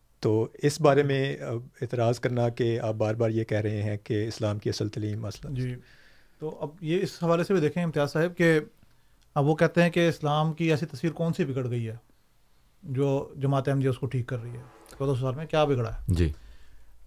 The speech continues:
Speaker 2: لیکن اس کے ساتھ آپ دیکھیں رمضان میں اتنی بڑی انہوں نے خدمت کی، جو سیالکوٹ میں ایک مسجد کو ساری رات توڑتے رہے، صبح اٹھ کے روزہ رکھا۔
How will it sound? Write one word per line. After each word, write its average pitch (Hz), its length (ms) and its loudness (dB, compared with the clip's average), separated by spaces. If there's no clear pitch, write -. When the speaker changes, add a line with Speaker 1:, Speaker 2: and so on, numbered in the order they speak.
Speaker 2:
لیکن 160 560 2
اس - 140 -4
کے 165 80 0
ساتھ 160 240 4
آپ 156 140 2
دیکھیں 151 200 4
رمضان 151 380 4
میں 151 80 2
اتنی 160 160 -4
بڑی 151 180 2
انہوں 151 140 0
نے 147 80 0
خدمت 143 340 -2
کی، 131 280 -4
جو 135 200 0
سیالکوٹ 139 480 2
میں 143 300 -2
ایک 135 420 0
مسجد 135 500 0
کو 135 220 2
ساری 143 280 4
رات 135 260 2
توڑتے 139 340 4
رہے، 147 160 4
صبح 143 180 0
اٹھ 123 120 0
کے 139 60 0
روزہ 131 200 2
رکھا۔ 127 360 -4